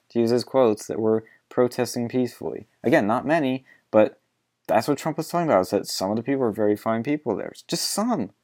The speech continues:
Not all of them. Not the Nazis. Some of them.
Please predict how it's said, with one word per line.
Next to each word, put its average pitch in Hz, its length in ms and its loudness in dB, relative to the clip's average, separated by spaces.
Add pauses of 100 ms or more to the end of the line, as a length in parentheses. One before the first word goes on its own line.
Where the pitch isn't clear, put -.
(100)
Not 180 180 -4
all 220 180 6
of 202 80 -2
them. 202 200 -2 (260)
Not - 240 -4
the 180 60 -2
Nazis. 190 560 -4 (320)
Some - 260 -2
of 156 120 2
them. 104 180 -2